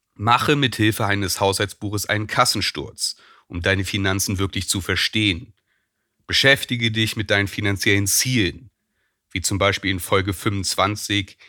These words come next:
jeder spielt sein eigenes Spiel dargelegt. Wenn dein Ziel der langfristige Vermögensaufbau ist, dann solltest du so viel sparen, wie es dir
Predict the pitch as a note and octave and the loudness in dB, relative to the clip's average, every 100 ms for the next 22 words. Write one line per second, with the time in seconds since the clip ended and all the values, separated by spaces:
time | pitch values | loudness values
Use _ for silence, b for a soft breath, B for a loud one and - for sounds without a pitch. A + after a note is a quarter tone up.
0 | b b G#2+ G#2 G#2 - G2+ F#2+ G2 F#2+ | b b -2 2 2 0 -2 0 0 0
1 | F#2 F#2+ G2+ - - A#2 A2 E2 D#2+ E2+ | -2 0 0 -2 2 2 4 0 -2 -10
2 | - - _ - _ _ _ _ _ _ | -12 -16 _ -20 _ _ _ _ _ _
3 | _ _ _ _ _ _ _ A2 E3 F#3 | _ _ _ _ _ _ _ 4 4 6
4 | E3+ E3 - A#2+ F2+ E2 - - F#2+ F#2+ | 4 2 0 0 0 -2 -10 0 4 6
5 | A#2 D#3 - - B2+ G#2 - G2+ G#2+ G#2+ | 4 2 -4 -4 -6 -6 -4 2 2 2
6 | - F#2 - G2 F#2+ F2 - - - b | -2 -2 0 -2 0 -2 -2 -4 -6 b
7 | b b b b - F2+ E2+ A2+ B2+ A#2+ | b b b b -4 -2 2 2 4 0
8 | - A2 G#2+ G2+ F#2+ - - F2+ F#2+ G#2 | 0 0 0 0 0 0 -2 -2 -2 -2
9 | G2 G#2 A2 - - G#2 G2+ | -4 -6 -6 -6 -4 2 2